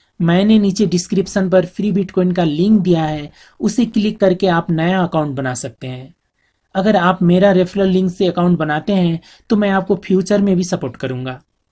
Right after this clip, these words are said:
और अगर आप बिल्कुल नए हैं, तो आपके लिए भी नीचे description पर YouTube का एक link है, उस link को click करके free Bitcoin का account कैसे create करते हैं, ये देखकर आप भी एक account बना सकते हैं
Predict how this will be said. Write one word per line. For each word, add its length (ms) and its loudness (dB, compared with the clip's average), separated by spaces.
और 140 4
अगर 240 6
आप 220 0
बिल्कुल 440 2
नए 260 4
हैं, 300 0
तो 60 2
आपके 420 0
लिए 240 4
भी 100 4
नीचे 300 2
description 640 -2
पर 200 0
YouTube 440 2
का 80 0
एक 160 -2
link 380 0
है, 260 0
उस 220 0
link 340 2
को 100 2
click 300 -2
करके 520 2
free 160 0
Bitcoin 420 0
का 80 4
account 320 0
कैसे 340 -2
create 280 2
करते 340 -4
हैं, 260 -4
ये 240 4
देखकर 420 2
आप 200 -2
भी 200 0
एक 160 2
account 320 -2
बना 260 -2
सकते 300 -4
हैं 300 -4